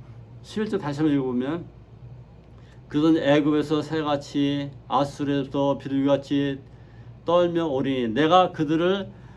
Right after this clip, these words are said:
그들의 집에 머물게 하리라. 나 여호와마니라."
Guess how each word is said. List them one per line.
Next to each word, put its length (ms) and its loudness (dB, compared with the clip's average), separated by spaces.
그들의 480 2
집에 480 4
머물게 380 4
하리라. 640 0
나 240 4
여호와마니라." 640 -2